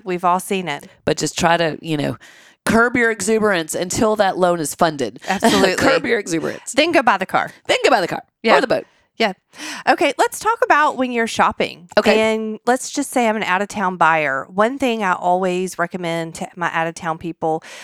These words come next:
Speaker 1: um, is use Google Maps. Google Maps has a really cool feature where you can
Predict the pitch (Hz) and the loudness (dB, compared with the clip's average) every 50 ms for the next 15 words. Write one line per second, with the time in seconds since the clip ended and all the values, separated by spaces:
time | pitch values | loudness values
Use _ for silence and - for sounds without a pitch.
0 | - - - - 175 170 160 160 - - 196 190 190 - - 214 175 175 185 220 | -18 -14 -4 0 0 0 0 0 -2 -2 -2 -2 -4 -6 -16 -16 -12 -8 -6 -4
1 | 254 285 302 311 - - _ 214 - 202 196 196 196 208 196 196 196 _ - 185 | -2 -2 -2 -4 -6 -10 _ -10 -4 -4 -4 -2 0 -2 -2 -2 -4 _ -6 -4
2 | 165 131 - - - - - - - - _ - - - - - _ 208 - 208 | -4 -4 -4 -10 -14 -18 -16 -16 -16 -18 _ -20 -20 -20 -20 -20 _ -4 -2 0
3 | 220 233 254 247 220 202 196 196 - - - - 220 190 180 160 165 180 175 180 | 2 2 0 0 0 -2 -2 -2 -2 -4 -10 -10 -8 -6 -6 -6 -8 -6 -6 -4
4 | 185 196 220 214 - 226 208 202 - 180 180 175 - 196 185 180 180 165 156 160 | -2 -2 -2 -4 -2 -4 -4 -4 -4 -8 -8 -6 -6 -6 -6 -6 -6 -6 -8 -8
5 | 165 - - 147 147 151 | -10 -6 -8 -8 -8 -8